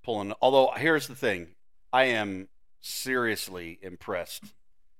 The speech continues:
with what the Raiders did this year. You lose your head coach, you lose Ruggs.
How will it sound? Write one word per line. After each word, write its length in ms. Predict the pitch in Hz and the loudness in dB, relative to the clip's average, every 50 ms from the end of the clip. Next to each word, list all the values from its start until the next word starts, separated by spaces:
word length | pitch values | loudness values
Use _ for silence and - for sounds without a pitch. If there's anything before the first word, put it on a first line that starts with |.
| - - - | -20 -16 -12
with 160 | 98 92 - | -12 -10 -8
what 120 | 104 101 | -8 -8
the 80 | - 101 | -8 -8
Raiders 320 | 92 92 90 90 92 87 | -6 -6 -6 -6 -8 -10
did 200 | - 95 92 87 | -12 -14 -14 -14
this 220 | 80 85 82 - - | -14 -12 -12 -12 -10
year. 240 | 87 80 78 80 - - - | -10 -12 -12 -14 -18 -20 -20
You 220 | 85 90 90 85 87 | -20 -20 -20 -18 -12
lose 220 | 98 113 120 113 127 | -8 -8 -8 -6 -6
your 100 | 117 98 | -4 -4
head 180 | 113 113 - | -4 -4 -4
coach, 500 | - 107 98 95 92 - - - - - - - - - - - - - - | -4 -4 -4 -4 -4 -6 -8 -12 -12 -12 -16 -20 -20 -20 -20 -20 -20 -20 -16
you 120 | 90 92 | -10 -8
lose 240 | 104 117 120 107 - | -6 -6 -6 -6 -6
Ruggs. 600 | 104 101 95 95 95 95 92 87 - - - | -4 -2 0 0 0 -2 -4 -8 -12 -14 -16